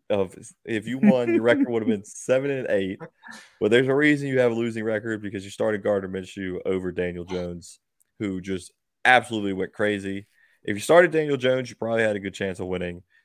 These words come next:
Speaker 1: even though Cameron still has Joe Burrow left to play. But all hope is not dead. If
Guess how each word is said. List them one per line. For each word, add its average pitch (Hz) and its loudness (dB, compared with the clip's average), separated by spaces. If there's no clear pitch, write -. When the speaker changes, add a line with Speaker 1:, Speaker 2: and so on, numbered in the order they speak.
Speaker 1:
even 113 -2
though 117 4
Cameron 104 0
still 107 -4
has 98 -4
Joe 98 -6
Burrow 113 0
left 110 -4
to 107 -16
play. 110 -2
But 165 2
all 143 6
hope 143 0
is 113 -8
not 120 -2
dead. 135 -6
If 101 -6